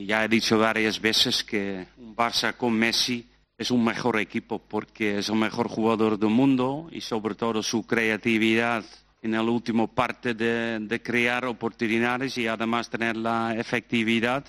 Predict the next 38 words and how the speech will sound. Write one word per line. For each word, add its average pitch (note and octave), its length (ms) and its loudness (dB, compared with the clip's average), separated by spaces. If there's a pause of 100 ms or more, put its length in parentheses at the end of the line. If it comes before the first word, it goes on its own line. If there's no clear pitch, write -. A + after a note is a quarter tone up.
(140)
es, - 320 -10
es - 200 -8
importantísimo. A2 1200 -4
Yo G2 180 -12
creo G#2 320 -6
que G#2+ 160 -6 (180)
ya A2 100 -4
está A2+ 180 -4
demostrando A2+ 1600 -2 (200)
desde A2+ 320 0
muchos A#2 400 2
años B2 420 -4
y A2 140 0
hoy A#2+ 180 4
también A#2+ 400 -2
en, A#2+ 180 0
en A2 520 -4 (380)
un A#2+ 180 4
medio A#2+ 340 4
hora, A#2+ 160 2
treinta A#2+ 460 -2
y A#2 40 0
cinco A2+ 260 -2
minutos A#2 360 -4
de B2 80 -6
partido, B2 460 -2
ha A#2+ 60 -2
demostrado A#2 680 -2
que G2 300 -4 (160)
es - 200 0
un, A2+ 140 0
es B2+ 180 -4
un C3+ 120 0
jugador A#2 480 2
vital A#2 500 -2
para A2 200 -2
este G#2+ 260 -6
equipo. F#2+ 400 -10